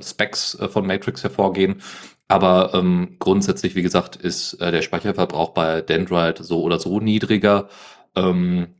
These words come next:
weil, wie gesagt, Python einfach zu viel Legacy-Kram, also nicht Legacy-Kram, aber zu viel Lag noch mit, mitbringt durch die Art und Weise, wie Python halt funktioniert.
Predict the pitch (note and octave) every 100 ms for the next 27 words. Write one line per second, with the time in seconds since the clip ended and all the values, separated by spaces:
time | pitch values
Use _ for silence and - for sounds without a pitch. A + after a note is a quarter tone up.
0 | _ F2 D#2+ F2 E2 - G#2+ D2 - E2
1 | - A#1+ - - - E2 D#2 D2+ D2+ D#2
2 | - D2+ - D2+ D#2 D#2+ D#2 D2 D2+ D#2
3 | - - C2+ D2+ D2 - - D2+ D2 -
4 | E2 - - D#2+ - - D#2+ - - D2+
5 | E2 E2 - E2+ E2 E2 C2+ D2+ D#2+ -
6 | - C2+ - D2 - C2+ - C2+ C2+